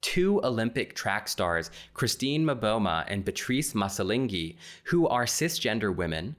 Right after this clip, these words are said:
have actually been barred from competing in the women's race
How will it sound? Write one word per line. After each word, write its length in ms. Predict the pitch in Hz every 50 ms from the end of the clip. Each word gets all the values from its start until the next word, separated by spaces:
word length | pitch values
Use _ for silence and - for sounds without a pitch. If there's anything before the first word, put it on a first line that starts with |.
| - - - - _
have 220 | - 123 123 117 -
actually 480 | - 127 180 - - - 220 202 190 160
been 240 | - 131 123 113
barred 540 | 98 92 - 92 90 104 110 104 90 85 -
from 180 | - - 104 101
competing 680 | 98 - 104 101 101 - - 120 123 123 110 98 95
in 120 | - 98 101
the 80 | 95
women's 460 | 90 95 98 104 98 92 85 82 - -
race 440 | 87 87 95 - - - - -